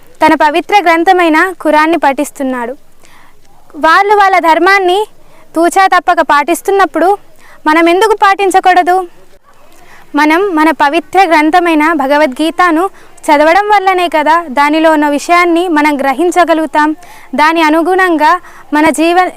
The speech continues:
జీవితాన్ని ధర్మబద్ధంగా కొనసాగించగలుగుతాం. ఎంతమంది మన పవిత్ర గ్రంథమైన భగవద్గీతను పఠిస్తున్నారు? దాని గురించి తెలుసుకోవడం ద్వారానే కదా మన జీవితాన్ని మనం ధర్మబద్ధంగా జీవించగలుగుతాం. కాబట్టి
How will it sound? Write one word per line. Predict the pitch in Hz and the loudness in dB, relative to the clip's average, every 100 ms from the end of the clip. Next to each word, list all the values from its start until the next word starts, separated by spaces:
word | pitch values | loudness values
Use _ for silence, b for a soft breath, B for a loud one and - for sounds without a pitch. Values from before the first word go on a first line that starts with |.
| - | -10
జీవితాన్ని | 269 320 359 381 349 320 370 | -4 -2 0 0 0 0 -2
ధర్మబద్ధంగా | 294 294 320 311 277 339 349 320 339 | -2 0 2 0 0 0 0 2 0
కొనసాగించగలుగుతాం. | 311 302 294 339 311 311 311 294 285 285 294 302 294 - - _ - - - - B B B | 0 -2 0 0 0 0 -2 -2 -4 -2 -2 -2 -6 -18 -20 _ -20 -20 -20 -20 B B B
ఎంతమంది | 285 302 392 381 381 415 | -4 0 2 2 2 2
మన | 381 | 2
పవిత్ర | 349 311 294 311 349 | 0 0 -2 -2 -2
గ్రంథమైన | 320 294 294 320 311 302 | 0 0 2 0 0 0
భగవద్గీతను | 285 277 294 285 285 302 302 302 | -2 -2 0 0 -2 0 0 0
పఠిస్తున్నారు? | 294 269 311 - 302 294 285 285 302 - - - b b b 269 | -2 -2 -4 -4 -2 0 0 -2 -4 -10 -20 -20 b b b -4
దాని | 302 349 349 | -2 0 0
గురించి | 370 427 427 | 0 0 0
తెలుసుకోవడం | 370 330 349 - 381 370 349 | 0 0 -2 2 2 2 2
ద్వారానే | 320 302 285 277 | 0 0 -2 -4
కదా | 262 262 311 311 B B 294 | -2 0 0 -2 B B -4
మన | 294 | -2
జీవితాన్ని | 302 311 320 349 349 320 349 | 0 -2 -2 0 0 0 0
మనం | 311 330 339 | 0 -2 -4
ధర్మబద్ధంగా | 277 294 294 302 294 311 339 359 | -2 0 0 0 0 0 0 0
జీవించగలుగుతాం. | 320 311 320 311 294 294 277 285 277 277 | 0 0 0 0 0 -2 -2 -2 -2 -4
కాబట్టి | - 285 294 302 - 339 | -4 -2 0 -2 -2 -4